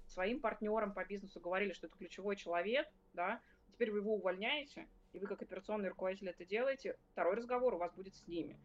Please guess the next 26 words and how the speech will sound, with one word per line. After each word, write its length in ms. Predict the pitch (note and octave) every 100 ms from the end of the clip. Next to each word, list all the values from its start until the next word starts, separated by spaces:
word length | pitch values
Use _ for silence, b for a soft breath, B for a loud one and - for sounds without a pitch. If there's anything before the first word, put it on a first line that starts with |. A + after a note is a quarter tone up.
| B
Абсолютно 380 | - - A#3+ A#3+
на 100 | G3
ту 160 | F#3+ G#3
же 100 | F#3
самую 360 | F#3+ F3 E3
тему, 260 | - C4+ C#4+
то 60 |
есть 120 | F#3 -
почему 460 | - - G#3 F3+ B B
принято 300 | F#3+ F3+ F3
решение, 540 | F3+ - C4+ D4+ D4+ D#4 -
как 200 | - G3+
вы 80 | G3+
это 140 | F#3+
анализировали, 580 | F3+ F3 F3+ A#3 C#4 C4+
как 200 | - F#3
к 40 | -
выводу 260 | F#3+ F3
пришли 300 | - - A3+
и 40 | A#3+
что 200 | - F#3+
дальше, 400 | E3 - - -
там, 180 | - -
да. 240 | F3 A3 - B B B -
Ну 100 | E3+
вот. 160 | D#3+